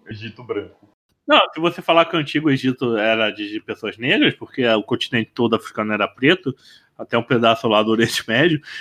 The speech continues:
Speaker 2: as pessoas ficam malucas, né? Não, que teve invasão do grego, do romano, do árabe. Meu filho, teve invasão, que nem aqui, mas o povo original do local é preto, preto. Como o povo original aqui do Brasil é o indígena. Entendeu?
Speaker 1: Uhum.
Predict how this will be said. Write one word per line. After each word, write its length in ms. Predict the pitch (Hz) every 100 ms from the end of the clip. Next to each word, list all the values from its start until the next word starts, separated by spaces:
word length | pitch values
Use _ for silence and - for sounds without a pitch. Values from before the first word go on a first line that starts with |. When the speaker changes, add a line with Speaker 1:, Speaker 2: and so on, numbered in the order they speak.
| -
Speaker 2:
as 100 | 117
pessoas 380 | - 117 120 120
ficam 200 | - 123
malucas, 580 | 117 175 311 294 285 262
né? 180 | 226 185 _ _ - -
Não, 360 | - 156 254 202
que 120 | -
teve 200 | 170 170
invasão 400 | 160 170 151 156
do 120 | 160
grego, 420 | 127 135 180 233 202
do 120 | 151
romano, 840 | 143 131 120 131 185 202 156 127
do 220 | 117 127
árabe. 500 | 123 165 180 147 120 - _ _
Meu 200 | - 220
filho, 280 | 220 - 220
teve 200 | 196 202
invasão, 420 | 208 240 226 208
que 120 | 202 185
nem 120 | 190
aqui, 240 | - 202
mas 220 | 180 156
o 120 | 156 147
povo 280 | 160 175
original 500 | 170 147 143 139 131
do 100 | 131
local 440 | 131 120 - 147 196
é 60 |
preto, 380 | 196 - 220 202
preto. 360 | - 254 185 _ - -
Como 180 | - 147
o 40 |
povo 220 | 143 143 147
original 380 | 143 135 135
aqui 160 | 127 -
do 80 | 131
Brasil 560 | 127 123 117 160 202 - - - _
é 120 | 123
o 200 | 135 156
indígena. 600 | 165 220 202 226 160 165 143 _ - - _ _ _
Entendeu? 340 | 127 139 233 - _ _ _ _ _ -
Speaker 1:
Uhum. 500 | 110 127 127 104 113